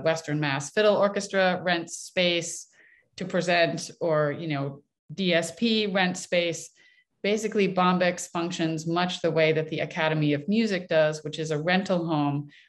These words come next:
where various external presenters come in and bring music or dance or theater or,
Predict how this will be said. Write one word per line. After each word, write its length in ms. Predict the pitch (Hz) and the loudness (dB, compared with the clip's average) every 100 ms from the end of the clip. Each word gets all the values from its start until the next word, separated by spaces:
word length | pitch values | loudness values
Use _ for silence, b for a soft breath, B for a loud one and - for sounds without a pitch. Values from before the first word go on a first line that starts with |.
| B | B
where 320 | - 175 165 156 | -2 2 2 2
various 400 | 170 175 170 175 | 2 4 2 -2
external 600 | 180 180 - 180 170 160 | -6 -6 -6 -2 0 0
presenters 640 | 160 156 151 143 147 139 | -2 -2 0 0 -2 -4
come 200 | - 160 | -4 -2
in 300 | 147 143 139 | 0 2 0
and 260 | 147 143 139 | -2 -2 -2
bring 520 | 139 147 147 147 143 B B B _ _ | 0 2 4 2 0 B B B _ _
music 560 | 160 180 196 185 180 175 - | -4 0 2 4 2 2 -4
or 120 | 151 | -4
dance 500 | 151 170 165 160 - | 0 2 2 0 -4
or 160 | 147 | -8
theater 580 | 151 170 160 151 147 147 | -6 0 2 4 4 2
or, 460 | 147 143 143 143 - | 0 0 0 -2 -8